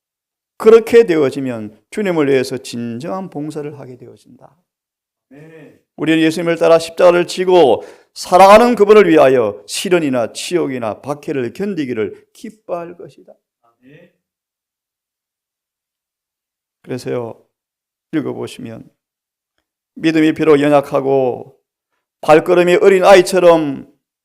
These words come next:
Speaker 1: 흔들거릴지라도 그리스도를 믿는 사람들을 아무도 낮게 평가하지 않을 것이다.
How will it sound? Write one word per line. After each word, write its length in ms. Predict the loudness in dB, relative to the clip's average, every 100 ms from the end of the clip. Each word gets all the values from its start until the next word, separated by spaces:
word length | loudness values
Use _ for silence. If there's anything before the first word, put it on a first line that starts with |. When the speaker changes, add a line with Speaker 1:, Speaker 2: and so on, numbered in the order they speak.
| _ _ _
Speaker 1:
흔들거릴지라도 2250 | -10 0 4 4 2 -6 -4 -4 -4 -16 _ _ _ _ -4 -2 -2 -2 -2 -4 -8 -14 _ _ _ _ _ _ _ _ _ _ _ _ _ _ _ _ _ _ _ _ _ _ _ _ _ _ _ _ _
그리스도를 420 | 2 4 4 2 2
믿는 340 | 2 4 4
사람들을 500 | 4 4 4 4 2 2
아무도 560 | 2 2 4 4 4
낮게 560 | 2 -2 -2 0 0 0
평가하지 800 | -8 -10 -8 -6 -6 -8 -12 -10
않을 280 | -10 -10 -12
것이다. 380 | -16 -20 -20